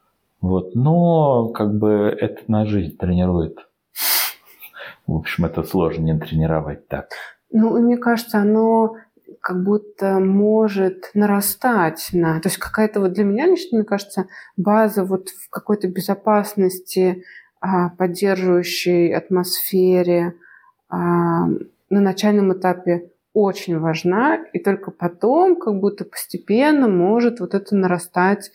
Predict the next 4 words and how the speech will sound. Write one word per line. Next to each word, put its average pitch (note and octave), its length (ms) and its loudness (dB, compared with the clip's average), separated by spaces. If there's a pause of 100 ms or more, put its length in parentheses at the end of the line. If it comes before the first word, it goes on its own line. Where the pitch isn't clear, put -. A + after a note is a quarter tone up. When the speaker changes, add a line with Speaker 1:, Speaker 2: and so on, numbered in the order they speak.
(200)
Speaker 2:
удерживание F#3 640 0
какого-то F3 520 -2
напряжения, F3+ 1120 2 (480)
что, E3+ 720 -4